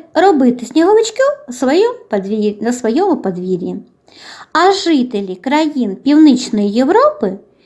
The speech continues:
ліпили сніговиків саме перед Різдвом, як пастки для злих духів, вважаючи, що нечисть побачить сніговика, вселиться в нього, прийнявши за людину,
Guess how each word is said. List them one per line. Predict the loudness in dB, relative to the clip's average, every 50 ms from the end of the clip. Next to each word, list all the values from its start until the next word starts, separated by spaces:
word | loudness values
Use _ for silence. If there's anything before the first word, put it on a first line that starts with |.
| _ _
ліпили | 0 2 2 2 4 2 2 4 4 2
сніговиків | 0 0 2 2 4 4 4 4 2 2 2 2 2 2 0 -2 -8 -20
саме | -20 -6 -2 0 0 2 2 0
перед | -2 -2 -2 -2 -2 -2 -4
Різдвом, | -6 -8 -8 -8 -8 -8 -4 -2 -2 -2 -4 -8 -12 -18 -20 -20 -20 -20 -20 -20 -20 _ -4
як | -2 0 0 -2 -4
пастки | -8 -4 -2 0 2 2 4 2 2 0 -2 -6 -8 -4 -4 -4
для | -2 -2 -2 -2 -2
злих | -2 0 0 2 2 2
духів, | 2 2 2 4 4 4 2 0 -6 -8 -10 -10 -14 _ _ -20 -20 -20 -20 _ _
вважаючи, | -2 0 2 2 2 0 -2 -2 -4 -6 -8 -10 -12
що | -12 -10 -10 -10 -8
нечисть | -8 -6 -4 -4 -4 -4 -6 -8 -14 -16 -16 -18 _ _ _ -20 -20 -20 _ -2
побачить | 0 0 0 0 0 0 2 2 4 4 2 2 0 0 0 0 0
сніговика, | 0 0 2 4 4 4 4 4 2 0 -2 0 2 2 2 2 0 -4 -10 -18
вселиться | -20 -18 -12 -6 -4 -2 -2 -2 0 0 -2 -2 -2 -2 0 0
в | 2 4
нього, | 4 4 4 4 4 4 2 0 -2 -2 -6 -14 -20 _ _ _
прийнявши | 2 4 4 4 4 4 2 2 0 -2 0
за | 0 2 2
людину, | 4 2 2 2 2 2 2 0 0 -4